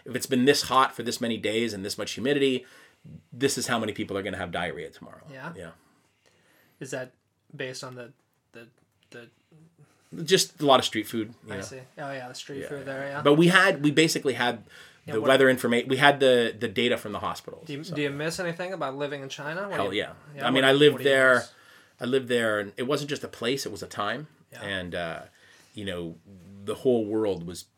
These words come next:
Speaker 1: pivoting, changing, things were being constructed. It was such a dynamic place.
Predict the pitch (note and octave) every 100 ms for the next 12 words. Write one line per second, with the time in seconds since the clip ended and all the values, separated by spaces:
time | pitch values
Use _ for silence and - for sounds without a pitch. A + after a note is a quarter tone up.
0 | - A#2+ G#2 G2+ G2+ - G2+ G2 G2 G2
1 | G2 - - A2+ G#2+ G2+ G2 F#2+ F#2+ E2+
2 | - G#2 B2 B2 F3+ D#3+ G#2+ G2 F#2 F2+
3 | - F2+ B2